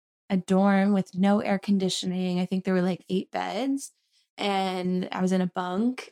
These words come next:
And, like, the second I walked in the room, I met these two guys. It was a co-ed dorm. And they became my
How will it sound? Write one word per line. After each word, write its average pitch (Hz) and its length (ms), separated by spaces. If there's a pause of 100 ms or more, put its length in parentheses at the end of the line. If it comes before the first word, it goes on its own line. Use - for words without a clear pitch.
(120)
And, 190 380
like, 180 240
the 196 80
second 233 340
I 220 100
walked 196 320
in 196 120
the 190 100
room, 202 260
I 196 80
met 185 220
these 180 380
two 202 180
guys. 180 680
It 214 60
was 208 100
a - 40
co-ed 185 440
dorm. 180 480 (680)
And 214 200
they 208 200 (580)
became 233 360
my 262 260